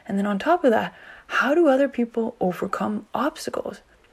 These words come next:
There are people in the world who have trauma and hardships a million times worse than I had, and they survived. And not only that, some of them found a way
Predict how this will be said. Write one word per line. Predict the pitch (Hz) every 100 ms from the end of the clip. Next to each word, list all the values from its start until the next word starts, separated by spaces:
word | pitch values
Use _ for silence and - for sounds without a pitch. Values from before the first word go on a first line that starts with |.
| _ _ _ -
There | 302 -
are | 262
people | 247 302 302 285
in | 254
the |
world | 220 226 226 208
who | 208
have | 185 -
trauma | - 196 202 214
and | 104
hardships | 85 95 90 - 180 - _ - - - -
a | 185
million | 185 208 254 262 254
times | 220 208 185
worse | 180 180 170 - _ - _
than | 190 175
I | 175
had, | 165 156 - - _ - - -
and | 185 190
they | 226
survived. | - 196 180 165 - - - _ -
And | 190
not | 240
only | 311 311 226
that, | 190 214 294 - _ - -
some | - 190 247
of | 262
them | 247
found | 226 214 208
a |
way | 185 185 190